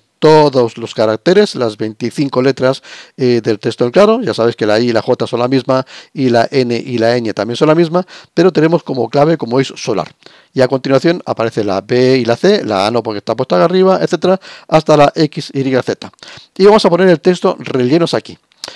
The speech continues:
Entonces vamos a buscar lo, cuáles son los pri-, los bigramas que tendríamos en ese, eh, documento o texto en claro rellenos aquí.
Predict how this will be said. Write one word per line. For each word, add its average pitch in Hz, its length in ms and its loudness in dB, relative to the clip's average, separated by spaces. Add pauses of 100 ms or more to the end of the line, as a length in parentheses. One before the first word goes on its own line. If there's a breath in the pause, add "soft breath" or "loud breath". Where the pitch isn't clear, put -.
(260 loud breath)
Entonces 190 400 2
vamos 175 240 4
a 156 60 4
buscar 165 280 0
lo, 135 160 -6
cuáles - 220 -2
son 175 140 0
los 151 180 -2
pri-, 123 280 -14
los 120 260 -2
bigramas 180 480 2
que 139 140 -2
tendríamos 151 560 -2
en 131 180 -2
ese, 190 380 -2 (280 soft breath)
eh, 123 320 2
documento 147 640 0
o 120 140 -6
texto 131 260 -2
en 160 60 -2
claro 160 340 2
rellenos 127 540 -2
aquí. 127 240 -4